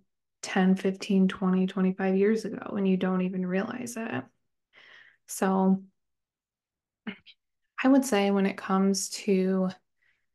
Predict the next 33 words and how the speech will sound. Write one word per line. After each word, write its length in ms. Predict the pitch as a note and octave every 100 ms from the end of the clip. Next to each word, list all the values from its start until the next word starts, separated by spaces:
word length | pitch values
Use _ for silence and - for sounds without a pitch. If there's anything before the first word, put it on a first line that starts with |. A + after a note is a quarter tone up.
| _ _ _ _ _ -
manifesting 800 | G3 G#3 G3+ F#3 F#3 - F#3+ F#3
money, 640 | F3+ F#3 F3+ F#3 F#3 F#3+ -
like, 420 | F#3 F#3 F3+ F3+ _ -
I 80 | - - -
mean, 280 | G3+ G3
first 360 | G3 C4+ D4+ -
you 80 | A3
need 260 | G3 F#3+ F#3
to, 580 | F#3+ F3+ F3+ F3+ F3+ - -
like 180 | A3+ A3
I 60 |
said, 320 | G3 F3+ F3 F3+
what 180 | G3
do 60 | A3+
you 100 | G3
think 320 | F#3+ F#3 F#3+
of 180 | F3+ F3+
initially 500 | F3+ F#3 F#3+ F#3+ F3+
when 120 | F3+
you 100 | F3+
think 200 | F#3 F#3
about 240 | F#3 E3+ -
money? 400 | F3+ F#3 F3+ F#3
Like, 380 | F#3+ F3 - - _ _ _ _ _ _ _ _ _ -
go 180 | G3+ G3
into 240 | F#3+ F#3
that, 520 | F3 F#3 F3+ F3+ F#3+
like, 160 | F#3 F3+ _
what 260 | F3+ - _ _
comes 340 | - F#3 F3+
up, 420 | E3+ F#3+ F#3 F#3 F3
what 260 | F3 - G3 -
feelings, 880 | F3 F#3+ F#3+ E3+ F3 F#3 G3 F#3+